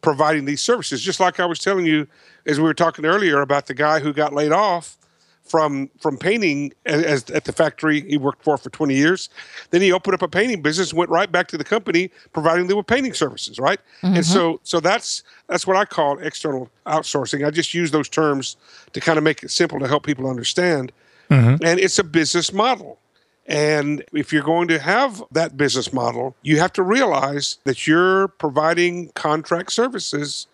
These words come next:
Speaker 1: and that, that it's gonna have, you're gonna have to perform on the contract. And, and you gotta find a way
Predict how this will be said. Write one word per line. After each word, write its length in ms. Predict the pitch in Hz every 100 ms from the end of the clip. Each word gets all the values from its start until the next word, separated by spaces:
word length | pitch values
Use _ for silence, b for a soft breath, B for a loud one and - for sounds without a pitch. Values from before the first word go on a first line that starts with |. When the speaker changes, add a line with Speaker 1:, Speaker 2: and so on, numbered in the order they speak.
| b b b b _
Speaker 1:
and 560 | 156 156 156 151 147
that, 180 | 147 151 -
that 220 | 147 139
it's 220 | 143 -
gonna 200 | 151 151
have, 220 | 147 165 -
you're 180 | 156 151
gonna 160 | 151
have 160 | 151 156
to 80 | -
perform 760 | - 190 - 240 202 165 170 170 b b b
on 180 | - 160
the 80 | 160
contract. 760 | 196 233 233 156 139 147 - _ b b b -
And, 420 | 160 160 165 165
and 180 | 170 165
you 100 | 175
gotta 220 | 214 240
find 340 | - 220 220
a 60 | 190
way 360 | 160 180 185